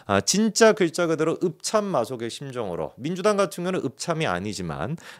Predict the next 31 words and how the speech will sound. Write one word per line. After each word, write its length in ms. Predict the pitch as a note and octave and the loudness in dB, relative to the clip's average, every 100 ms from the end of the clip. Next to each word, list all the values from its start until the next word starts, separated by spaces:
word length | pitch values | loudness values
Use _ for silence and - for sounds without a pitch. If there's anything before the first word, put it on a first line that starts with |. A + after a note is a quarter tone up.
| - | 2
아, 140 | G2 | 4
우리 200 | A2+ D#3 | 6 8
같은 320 | E3 - D#3 | 8 6 2
경우는 180 | C#3+ C#3 | 2 2
정말 280 | B2+ A#2+ - | 0 -4 0
읍참마속의 840 | D3+ - - G3 F3 C3+ B2+ B2+ B2 | 0 -2 -2 0 2 0 -2 -6 -6
심정으로 580 | D3 C3+ A#2+ A2 C#3+ - | -6 -2 0 2 2 2
어쩔 400 | A#2+ - F#3+ F3+ | 0 2 0 0
수 140 | - | 0
없이 400 | G#2 - - F2 - - - | -2 -2 -4 -4 -6 -14 2
떨어지는 540 | A#3 A#3+ A#3 G#3 G3+ | 8 10 10 8 8
낙엽잎도 720 | C#3+ A2+ A2+ G2+ - D3+ E3+ - | 8 8 4 0 0 2 2 -2
조심할 340 | A2+ B2+ G#2+ | -6 -4 -4
수밖에 320 | - E2 - | -6 -8 -6
없다. 400 | D#2+ - D#2 C#2+ - | -8 -8 -10 -10 -8
왜? 280 | - G#2 - _ | 4 4 4 _
그게 200 | C3 D3+ | -6 -4
현실이니까. 760 | F#3+ E3 G#2+ D#2 C#2 - - _ _ _ _ _ _ _ _ | -4 -6 -8 -10 -14 -18 -20 _ _ _ _ _ _ _ _
그렇지 180 | - - | -4 0
않겠습니까? 640 | C3 A#2+ A2 F#2+ D#2 B2 C3+ - - | 0 0 -8 -8 -4 -4 -4 -8 4
"야, 60 | E3+ | 6
정치 320 | F#3 A3 A3+ | 6 6 4
무관심, 480 | E3 G3 G#3 - E3+ | 8 8 8 6 8
너네들이 400 | F3 G#3 G#3 G#3 | 8 10 8 8
왜 200 | F#3 G#3 | 8 8
진실을 420 | F#3 F#3 G#3+ G3+ | 4 0 2 2
몰라? 240 | E3 F3 | 6 6
너네들이 420 | C#3 E3+ G3+ G#3 | 6 4 4 4
왜 140 | G3 F3 | 6 4
이렇게, 320 | G3+ - G3+ | 4 2 4
어? 220 | D3+ G#3 | 4 4